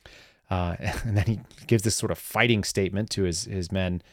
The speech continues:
and women saying, "You fought like hell on January sixth and you risked your life to protect the Constitution and everything this country stands for."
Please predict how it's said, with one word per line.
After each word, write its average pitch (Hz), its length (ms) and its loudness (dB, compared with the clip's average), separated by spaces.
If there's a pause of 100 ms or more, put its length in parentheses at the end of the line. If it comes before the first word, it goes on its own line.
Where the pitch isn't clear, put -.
(200)
and 90 120 -4
women 92 240 2
saying, 90 240 0
"You 82 100 -4
fought - 340 6
like 120 160 2
hell 117 280 6
on 92 100 0
January 92 400 0
sixth - 300 -6
and 85 80 -6
you 80 80 -6
risked 120 260 0
your 110 80 6
life 98 560 2
to - 80 0
protect - 320 2
the - 60 2
Constitution 113 720 2 (240)
and - 140 -8
everything 117 320 6
this 104 140 2
country 98 300 0
stands 90 320 -2
for." - 220 -6